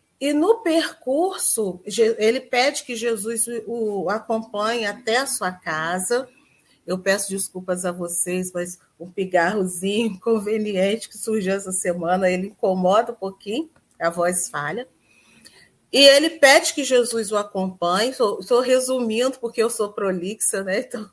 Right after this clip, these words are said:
senão o tempo não vai dar. E nesse percurso, Jesus,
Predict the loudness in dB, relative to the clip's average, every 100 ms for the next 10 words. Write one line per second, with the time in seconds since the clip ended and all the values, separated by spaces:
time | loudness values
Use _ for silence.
0 | _ -10 -6 -2 -2 -2 -4 -4 -8 -8
1 | -8 -6 -6 -6 -14 -20 -20 -20 -20 _
2 | 4 6 6 6 6 6 4 2 -2 -2
3 | -2 2 2 4 2 2 -2 -2 -2 -2
4 | 0 2 2 -2 -6